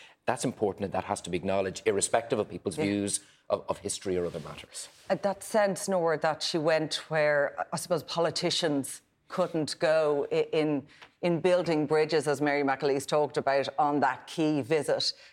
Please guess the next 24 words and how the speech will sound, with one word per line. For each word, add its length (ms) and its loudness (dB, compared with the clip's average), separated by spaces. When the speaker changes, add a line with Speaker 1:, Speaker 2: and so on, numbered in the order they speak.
Speaker 2:
to 220 4
Ireland 400 0
in, 200 0
in 140 2
twenty 380 0
eleven. 360 2
Do 100 -2
you 60 2
think 220 0
that 120 2
was 140 0
a 80 2
real 260 2
pivotal 560 0
point 580 -2
for 600 2
Anglo-Irish 760 2
relations, 720 0
and 380 0
what 200 -2
she 140 0
did 360 0
there 500 0
and 100 0